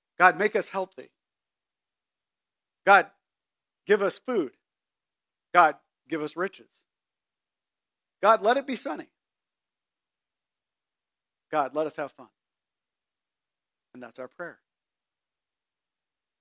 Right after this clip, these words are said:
And so often our prayer is wrapped up in,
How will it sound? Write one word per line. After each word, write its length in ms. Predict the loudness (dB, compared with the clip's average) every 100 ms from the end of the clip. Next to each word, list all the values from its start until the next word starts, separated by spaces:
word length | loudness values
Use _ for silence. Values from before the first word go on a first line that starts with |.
| _ _ _ _ _ _ _ _ _ _ _ -4
And 140 | -4
so 180 | 2 6
often 460 | 8 8 6 2 6
our 160 | 6
prayer 400 | 6 6 8 6
is 180 | 4 0
wrapped 360 | 6 6 6 4
up 220 | 2 4
in, 280 | 4 4